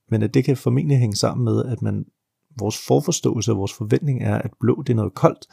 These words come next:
Ergo, selvom vi oplever præcis det samme, som vi gør med en rød kogeplade,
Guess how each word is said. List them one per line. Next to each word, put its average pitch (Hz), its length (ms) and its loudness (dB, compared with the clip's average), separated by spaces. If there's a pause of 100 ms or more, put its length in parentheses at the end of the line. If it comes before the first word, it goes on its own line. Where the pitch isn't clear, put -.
(680)
Ergo, 131 340 2 (120)
selvom 143 340 2
vi 131 80 2
oplever 123 340 2
præcis - 500 -4
det - 140 -2
samme, 113 280 0
som 120 140 0
vi 107 60 -2
gør 107 160 -2
med 113 100 0
en 104 80 -2
rød - 300 0
kogeplade, 131 520 2